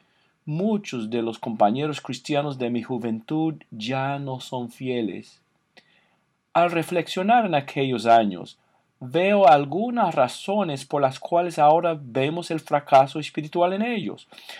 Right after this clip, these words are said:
Recuerdo que dos o tres de mis amigos de la iglesia recibieron cien dólares de sus padres por batear un jonrón, o sea, un cuadrangular, al estar jugando béisbol. Es mucho dinero ahora,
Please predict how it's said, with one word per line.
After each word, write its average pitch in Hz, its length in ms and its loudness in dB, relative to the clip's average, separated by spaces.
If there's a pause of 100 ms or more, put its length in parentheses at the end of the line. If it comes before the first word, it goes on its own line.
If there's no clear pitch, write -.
(360)
Recuerdo 196 480 -2
que 135 120 -2
dos 165 360 0
o 139 80 -6
tres 160 320 0
de 113 100 4
mis 110 240 -2
amigos 117 540 0
de 101 100 -2
la 104 140 2
iglesia 104 540 -4 (360)
recibieron 151 840 -4
cien 202 960 -4
dólares 165 840 -4
de 117 160 -8
sus - 260 -14
padres 117 840 4 (360)
por 151 280 2
batear 160 580 8
un 151 140 0
jonrón, 143 600 4
o 104 100 -6
sea, 143 120 -6
un 131 80 -4
cuadrangular, 117 1040 6 (160)
al 131 160 6
estar 135 380 6
jugando 131 480 2
béisbol. 107 600 0 (580)
Es 196 180 -2
mucho 214 300 -2
dinero 120 360 6
ahora, 147 520 8